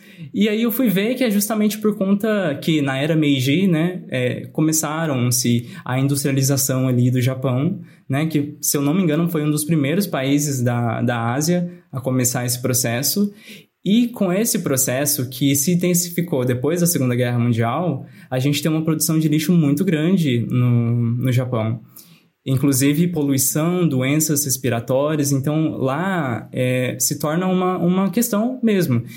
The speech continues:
Inclusive, aparentemente, esse, esse movimento de consciência ambiental começou justamente com um grupo de mulheres, é, fazendo protestos, é, no Japão. E eu achei isso muito interessante, porque elas basicamente conseguiram,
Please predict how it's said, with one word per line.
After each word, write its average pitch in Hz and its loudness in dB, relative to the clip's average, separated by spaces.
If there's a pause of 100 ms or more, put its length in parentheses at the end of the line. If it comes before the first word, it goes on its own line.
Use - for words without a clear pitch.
(140)
Inclusive, 180 2
aparentemente, 143 0
esse, 147 2
esse 123 0
movimento 123 2
de 113 0
consciência 120 2
ambiental 131 0 (400)
começou 165 2
justamente 175 0
com 196 2
um 190 2
grupo 180 0
de 170 2
mulheres, 254 2 (360)
é, 170 0
fazendo 196 2
protestos, 233 0 (140)
é, 165 2
no 180 4
Japão. 190 0
E 151 4
eu 160 4
achei 170 2
isso 208 4
muito 202 6
interessante, 190 0
porque 170 0
elas 160 0
basicamente 165 2
conseguiram, 147 2